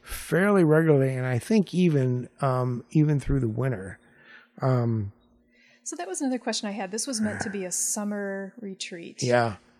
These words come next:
Speaker 2: So the, the professors would all come out here in the summer with their families
Speaker 1: Yeah.
Speaker 2: and have their intelligentsia artistic moments together, going to the beach, going to the jazz club on Saturday night.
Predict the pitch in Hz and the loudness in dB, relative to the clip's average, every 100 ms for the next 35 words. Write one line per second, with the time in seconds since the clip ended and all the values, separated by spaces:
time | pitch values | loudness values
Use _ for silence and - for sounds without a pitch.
0 | - - 190 190 196 - 202 208 214 - | -16 -8 -6 -6 -8 -10 -14 -16 -14 -8
1 | 214 214 226 220 202 196 202 196 196 196 | -6 -4 -6 -6 -8 -8 -10 -12 -12 -10
2 | 196 190 185 196 190 185 190 196 - 185 | -10 -6 -6 -6 -8 -8 -8 -10 -10 -12
3 | 175 180 175 175 - - - _ 185 160 | -12 -14 -16 -10 -10 -10 -14 _ 8 8
4 | 131 113 107 _ _ 202 185 190 - 196 | 8 0 -8 _ _ -12 -10 -10 -8 -8
5 | 196 196 - 196 - 196 185 190 196 - | -6 -6 -6 -10 -8 -8 -6 -8 -8 -8
6 | 196 185 180 190 208 190 - 196 - 185 | -8 -8 -8 -12 -12 -12 -12 -14 -12 -14
7 | 185 - _ 202 185 202 190 - 190 185 | -14 -20 _ -12 -10 -10 -10 -10 -8 -10
8 | 196 196 - _ _ _ _ _ _ - | -10 -14 -16 _ _ _ _ _ _ -8
9 | 214 202 196 269 269 254 - 185 160 180 | -6 -6 -6 -4 -4 -4 -8 -10 -12 -12
10 | 202 202 196 190 190 190 - 190 190 185 | -8 -8 -10 -12 -12 -12 -12 -12 -12 -12
11 | 185 | -14